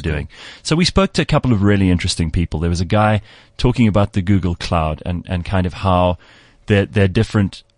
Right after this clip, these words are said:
Speaker 1: operating systems for that have come along and how they've evolved.
Speaker 2: Yeah.
Speaker 1: They also spoke quite a lot about the cloud and how that's changed everything. And, you know, Amazon are competitors for the, for the,
Speaker 2: Yeah.
Speaker 1: the, the primacy in that environment as much as they are. There was a lot of really interesting discussion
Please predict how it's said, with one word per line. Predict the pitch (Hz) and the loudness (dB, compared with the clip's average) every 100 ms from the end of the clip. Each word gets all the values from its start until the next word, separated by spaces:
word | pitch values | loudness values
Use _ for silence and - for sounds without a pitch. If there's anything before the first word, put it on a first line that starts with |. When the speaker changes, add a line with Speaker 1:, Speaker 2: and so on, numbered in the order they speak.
| _ - | _ -6
Speaker 1:
operating | 113 - 104 92 90 | -4 0 0 0 -2
systems | - 87 95 87 | -4 -4 -4 -6
for | - 98 85 | -2 0 2
that | 95 80 | -2 -4
have | - - | -10 -8
come | 101 90 | -4 -2
along | 87 82 85 | 0 -2 -4
and | 82 | -4
how | 90 | -4
they've | 87 85 | -4 -4
evolved. | 78 80 78 82 - | -4 -4 -4 -10 -14
Speaker 2:
Yeah. | 117 98 95 _ _ _ _ _ _ | -8 -6 -6 _ _ _ _ _ _
Speaker 1:
They | - | -4
also | 117 131 | -2 0
spoke | - 131 123 | 0 0 0
quite | - 123 | 2 4
a | |
lot | 113 110 | 4 2
about | 92 110 | 2 2
the | 113 | -2
cloud | - 90 87 | -2 0 0
and | 87 87 | 0 0
how | 92 | 0
that's | 87 95 - | 2 0 -2
changed | - 87 80 85 | -2 0 -2 -4
everything. | 78 80 80 90 - - - - - | -4 -4 -6 -6 -12 -20 -20 -16 -2
And, | 101 107 | 2 4
you | 107 | 2
know, | 98 - | 2 2
Amazon | 95 98 87 87 | 2 4 2 0
are | |
competitors | - 90 90 82 82 80 | -2 -2 0 -2 -2 -6
for | - | -6
the, | 73 73 - | -10 -10 -8
for | 98 | -4
the, | 85 82 - | -2 -4 -8
Speaker 2:
Yeah. | - 98 | -6 -4
Speaker 1:
the, | 82 | -4
the | - 82 78 - | -6 -8 -8 -4
primacy | - 85 - 85 | 0 0 -2 -2
in | 80 | -2
that | 80 - | -4 -6
environment | 82 80 80 76 76 | -6 -2 -2 -2 -6
as | 73 | -4
much | 85 82 78 | -6 -6 -8
as | 76 | -6
they | 78 | -6
are. | 78 78 _ - - _ _ _ _ - | -6 -8 _ -20 -20 _ _ _ _ -4
There | 123 | 0
was | 120 | 2
a | 113 | 2
lot | 120 147 | 2 2
of | 120 | 2
really | 110 110 | 4 4
interesting | 101 - - 98 | 0 -2 0 0
discussion | 87 - 90 - 87 | 0 0 0 0 -2